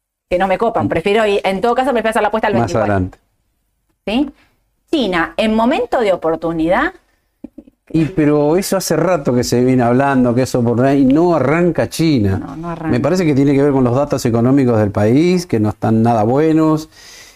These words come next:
Speaker 2: Y otra cosa también, miremos los A D R que cotizan en Estados Unidos. baba, por ejemplo, está por el piso.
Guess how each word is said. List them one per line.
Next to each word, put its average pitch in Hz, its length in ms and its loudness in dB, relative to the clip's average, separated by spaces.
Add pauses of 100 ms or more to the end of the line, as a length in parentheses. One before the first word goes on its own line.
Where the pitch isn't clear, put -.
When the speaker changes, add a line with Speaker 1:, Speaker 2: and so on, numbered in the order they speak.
(160)
Speaker 2:
Y 117 280 4
otra 135 220 2
cosa 139 260 -2
también, 123 460 2
miremos 135 680 0
los 110 260 0
A 113 60 0
D 117 120 2
R 135 200 0
que 117 60 2
cotizan 113 360 0
en 110 60 2
Estados 120 260 0
Unidos. 120 500 2
baba, 127 360 0
por 110 120 0
ejemplo, 104 360 -2
está 127 160 -2
por 131 140 2
el 117 100 0
piso. 135 500 0